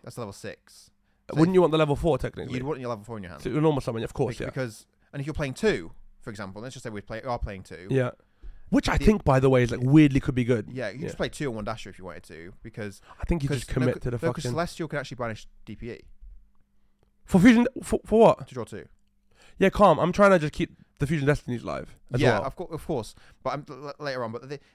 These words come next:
Speaker 1: the, but if you draw Celestial, this actually will come up because of his effect on field.
Speaker 2: To banish himself and D P. No, dude.
Speaker 1: No, no, no, no.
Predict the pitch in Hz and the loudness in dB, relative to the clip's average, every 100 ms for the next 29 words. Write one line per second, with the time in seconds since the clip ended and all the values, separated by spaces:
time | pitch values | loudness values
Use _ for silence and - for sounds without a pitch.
0 | _ - 170 165 151 190 202 170 160 196 | _ -16 -12 -12 -10 -4 -2 0 0 -2
1 | - 113 107 - 135 - 123 113 123 143 | -4 -8 -6 -8 -12 -10 -10 -6 -4 -4
2 | 127 131 117 - - - 127 143 120 117 | -4 -6 -6 -8 -16 -14 -10 -8 -8 -10
3 | 104 107 151 - _ - 113 101 131 95 | -12 -8 -8 -8 _ -14 -12 -10 -8 -10
4 | - _ _ - 165 160 - 160 160 151 | -14 _ _ 4 6 6 4 4 4 4
5 | 139 139 147 - - 180 180 156 135 131 | 2 0 -2 -8 -8 2 6 6 2 0
6 | 156 151 139 | -2 -4 -6